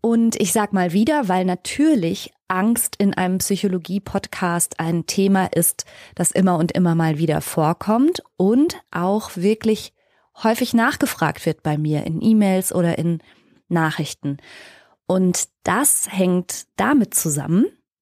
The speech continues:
ich weiß nicht, ob du das wusstest, dass Angststörungen tatsächlich weltweit die größte Gruppe von psychischen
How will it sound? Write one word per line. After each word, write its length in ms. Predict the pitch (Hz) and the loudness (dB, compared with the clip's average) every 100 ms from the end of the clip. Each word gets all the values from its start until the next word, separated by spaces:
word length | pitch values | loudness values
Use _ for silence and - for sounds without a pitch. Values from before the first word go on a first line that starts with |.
| _ _ - | _ _ -16
ich 160 | - | -4
weiß 220 | 165 147 | -2 -2
nicht, 120 | 160 - | -4 -6
ob 140 | - | -6
du 60 | 151 | -2
das 240 | 156 - | -2 0
wusstest, 680 | 233 - - 170 190 - - _ - - - | -2 -2 -2 -2 -2 -8 -20 _ -20 -20 -12
dass 260 | - 170 - | -4 -2 -2
Angststörungen 1080 | 185 240 311 - - 226 214 202 196 196 202 _ - | 0 0 0 -2 -2 0 2 2 2 0 -4 _ -8
tatsächlich 800 | 185 165 - 180 - 180 - - _ _ - | -4 -2 0 -2 -2 -4 -6 -18 _ _ -6
weltweit 880 | 151 180 240 - 160 156 156 - _ _ _ _ _ | 0 0 0 -2 0 0 -2 -6 _ _ _ _ _
die 100 | 180 | -8
größte 540 | 160 180 233 - - 220 | 0 2 4 2 0 -2
Gruppe 400 | - 180 180 170 | -2 0 0 0
von 220 | 190 170 | -2 -2
psychischen 600 | - 170 - 160 170 | -4 -4 -2 -2 -2